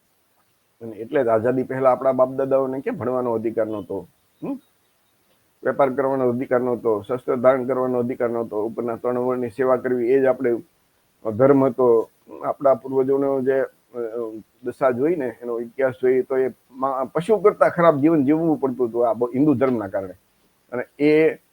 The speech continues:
એટલા માટે જ બાબા સાહેબે હિન્દુ ધર્મમાં સુધારવાનો પ-, પ્રયાસ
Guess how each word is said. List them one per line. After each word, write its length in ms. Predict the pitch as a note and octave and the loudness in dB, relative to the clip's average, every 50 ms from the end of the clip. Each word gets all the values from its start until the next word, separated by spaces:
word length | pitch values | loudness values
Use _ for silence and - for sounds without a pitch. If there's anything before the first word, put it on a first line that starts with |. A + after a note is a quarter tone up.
| _ _ _ _ _ _ _ _ _ _ _ _ _ _ _ _ _ - | _ _ _ _ _ _ _ _ _ _ _ _ _ _ _ _ _ -12
એટલા 220 | A2 G#2+ - B2+ A#2+ | -12 -8 -4 -4 -4
માટે 280 | B2+ B2 B2 C3 B2+ | -2 -4 -4 -4 -4
જ 140 | A2+ G#2 - | -4 -4 -4
બાબા 200 | A#2 A2+ A#2+ A#2+ | -4 -2 -2 -2
સાહેબે 440 | A#2 - B2 B2 B2 B2 B2 B2 A2+ | -2 0 0 2 2 2 0 0 -2
હિન્દુ 240 | A2+ A#2+ A#2+ B2+ A#2 | -2 -2 -2 0 0
ધર્મમાં 300 | B2 B2 B2+ C3 A#2+ - | 0 0 -2 -2 -6 -6
સુધારવાનો 640 | - A#2 A2+ - - C3 C3 C3 C3 B2 G#2+ - - - | -8 -2 0 2 2 2 0 -2 -2 -4 -8 -8 -12 -14
પ-, 240 | A#2 - _ - | -14 -14 _ -14
પ્રયાસ 300 | G#2+ - C3+ C#3 C3+ C3 | -6 0 2 2 2 2